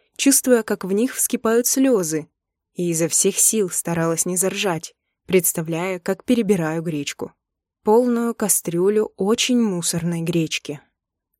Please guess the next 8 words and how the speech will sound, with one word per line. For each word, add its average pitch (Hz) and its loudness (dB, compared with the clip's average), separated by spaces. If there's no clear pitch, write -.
Лебедев 175 -2
нежно 175 -2
погладил 165 0
мои 160 -2
пальцы, 175 -4
и 185 -2
стало 196 0
легче. 175 -2